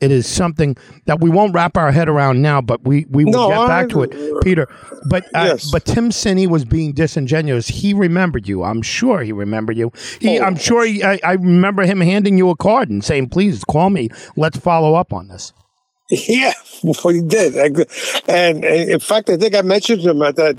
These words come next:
Speaker 2: uh, at that hearing. He says, um, uh, "I have your card in my pocket." You said, "Let's have lunch." <laughs>
Speaker 1: Yeah.
Speaker 2: I said, "Do you wanna see it?" So
Speaker 1: Yeah.
Speaker 2: he didn't answer. So we went on with that,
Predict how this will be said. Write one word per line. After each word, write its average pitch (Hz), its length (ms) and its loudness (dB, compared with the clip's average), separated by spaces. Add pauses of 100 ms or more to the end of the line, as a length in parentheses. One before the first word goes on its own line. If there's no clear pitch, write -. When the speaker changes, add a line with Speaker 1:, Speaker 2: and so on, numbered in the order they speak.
Speaker 2:
uh, 151 280 2 (220)
at 139 100 -2
that 156 200 2
hearing. 180 460 2
He 139 220 2
says, 139 440 0
um, 131 300 0 (600)
uh, 139 360 0 (440)
"I 151 120 0
have 165 180 0
your 147 140 2
card 170 340 0
in 151 80 0
my 131 200 2
pocket." - 600 -2
You 131 160 0
said, 147 260 0
"Let's 143 220 -2
have 139 140 0
lunch." 147 520 0 (300)
<laughs> - 200 -6 (200)
Speaker 1:
Yeah. 180 180 0
Speaker 2:
I 143 60 -2
said, 139 340 0 (200)
"Do - 300 -2
you 180 40 6
wanna 170 180 2
see 180 280 2
it?" 240 160 2 (400)
So 160 320 0
Speaker 1:
Yeah. - 0 - (100)
Speaker 2:
he 160 80 0
didn't 147 200 2
answer. 139 380 0 (300)
So 180 460 0 (480)
we 208 180 4
went 208 200 4
on 247 280 2
with 190 220 2
that, 147 460 0